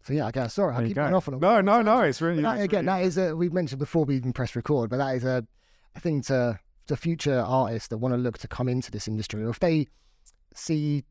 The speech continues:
Speaker 1: D Js on videos on TikTok or whatever, and they go, "I wanna have a go at that." Like, if you wanna do it for fun,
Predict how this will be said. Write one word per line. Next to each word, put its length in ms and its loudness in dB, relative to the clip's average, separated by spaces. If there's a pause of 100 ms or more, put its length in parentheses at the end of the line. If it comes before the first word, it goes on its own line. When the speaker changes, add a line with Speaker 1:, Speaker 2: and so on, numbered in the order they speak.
Speaker 1:
D 160 -2
Js 320 0
on 120 -2
videos 420 0
on 80 -2
TikTok 340 -6
or 40 -4
whatever, 240 -2
and 100 -4
they 60 -4
go, 100 -6
"I 120 -4
wanna 200 2
have 100 -2
a 60 -4
go 180 2
at 80 -2
that." 280 -10 (960)
Like, 180 4
if 260 -2
you 60 2
wanna 160 4
do 100 4
it 100 2
for 100 -8
fun, 340 2